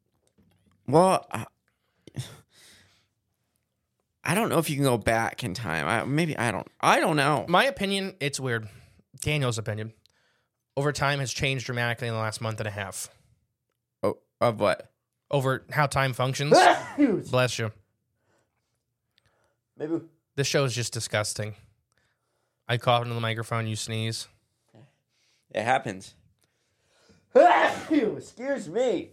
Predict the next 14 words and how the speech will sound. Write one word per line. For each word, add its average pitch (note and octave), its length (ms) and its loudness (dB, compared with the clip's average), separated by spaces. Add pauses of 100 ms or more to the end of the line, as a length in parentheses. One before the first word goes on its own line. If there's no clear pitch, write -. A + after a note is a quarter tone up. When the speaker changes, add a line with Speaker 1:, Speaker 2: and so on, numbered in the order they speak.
(140)
Speaker 1:
All F3 200 8
right. C3 380 4
Speaker 2:
Okay. A#2 380 -4
Speaker 1:
And C#3 100 2
they're C3+ 120 8
attacking C3+ 520 2
us. - 400 -2
They're - 320 4
attacking F3+ 500 6
Speaker 2:
<laughs> - 20 4
Speaker 1:
us, A2+ 220 2
I A#2 120 0
tell A2+ 220 2
ya. B2 200 4